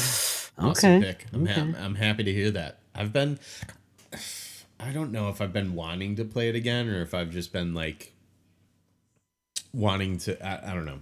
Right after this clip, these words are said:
Speaker 1: I've been, like, watching videos of the original, well, the remake, the original remake again
Speaker 2: Mm-hmm.
Speaker 1: lately. That'll be, like, one of my go-tos.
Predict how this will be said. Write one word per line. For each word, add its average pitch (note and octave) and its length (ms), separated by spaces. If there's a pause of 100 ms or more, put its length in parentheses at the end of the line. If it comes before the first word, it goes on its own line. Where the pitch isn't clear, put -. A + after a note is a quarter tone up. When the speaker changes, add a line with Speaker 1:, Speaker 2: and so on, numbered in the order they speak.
(140)
Speaker 1:
I've G#2 140
been, A2 240
like, F#2+ 260 (120)
watching F#2 520
videos F2 520
of D#2+ 140
the E2+ 140
original, E2 580 (300)
well, A#2 120
the G2+ 120
remake, E2 480
the F2+ 120
original D#2+ 440
remake D#2+ 640
again E2+ 520 (120)
Speaker 2:
Mm-hmm. G#2 380
Speaker 1:
lately. F2 420
That'll F2+ 240
be, E2+ 120
like, E2+ 220
one F2 120
of D#2+ 60
my D#2+ 120
go-tos. D#2 800